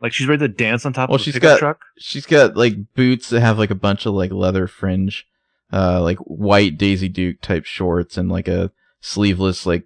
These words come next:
Speaker 2: kind of flannel shirt tucked in,
Speaker 1: Mm.
Speaker 2: and then, like, a,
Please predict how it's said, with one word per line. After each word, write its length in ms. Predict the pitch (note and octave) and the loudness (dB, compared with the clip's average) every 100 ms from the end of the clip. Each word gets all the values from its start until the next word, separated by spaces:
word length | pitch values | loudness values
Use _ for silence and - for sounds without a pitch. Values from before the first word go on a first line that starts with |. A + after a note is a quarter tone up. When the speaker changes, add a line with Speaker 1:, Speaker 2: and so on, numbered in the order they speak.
| _ | _
Speaker 2:
kind 200 | - F2+ | -4 -2
of 120 | D#2+ - | -2 -6
flannel 380 | - F#2 F2+ | -4 -2 -2
shirt 360 | F2 - F2 - | -4 -4 -4 -4
tucked 260 | - - G2 | -6 -6 -4
in, 360 | F2+ F#2 F#2+ - _ _ _ G2+ | -2 -2 -4 -8 _ _ _ -14
Speaker 1:
Mm. 80 | G2+ | -2
Speaker 2:
and 200 | F#2+ F#2+ | 2 2
then, 100 | F#2 | 2
like, 220 | F2 E2+ | 2 2
a, 340 | E2 D2+ C#2 | 2 2 0